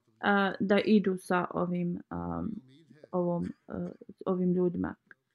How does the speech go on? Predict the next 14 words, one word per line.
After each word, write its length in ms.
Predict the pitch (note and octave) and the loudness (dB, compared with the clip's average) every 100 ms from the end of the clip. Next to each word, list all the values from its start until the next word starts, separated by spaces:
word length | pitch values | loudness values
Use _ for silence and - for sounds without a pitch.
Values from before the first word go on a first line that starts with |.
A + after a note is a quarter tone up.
| _ _ _ | _ _ _
Prema 240 | - C4+ C4+ | 2 4 4
drugom 400 | C4+ C4 A#3+ A#3+ | 4 4 6 8
hadisu 380 | A#3 A3 A#3+ - | 6 6 4 2
se 120 | A3+ | 0
spominje 520 | - A3+ A#3 A3+ G#3+ | 4 6 10 10 8
da 120 | G#3 | 4
je 120 | G#3 | 0
poslanik, 400 | - - G#3+ G#3+ - | 0 0 2 2 2
sallallahu 520 | G#3 G#3 G3+ G3+ G3+ | 2 4 4 2 2
alejhi 140 | G3 | 2
ve 80 | G3+ | 0
sellem, 300 | - G3 G3 | 0 0 0
poslao 420 | G3 G3 - F#3+ | 0 -2 0 -2
sedmoricu. 680 | F#3+ F3+ F3 E3 E3 - - | 0 -2 0 -2 -4 -12 -20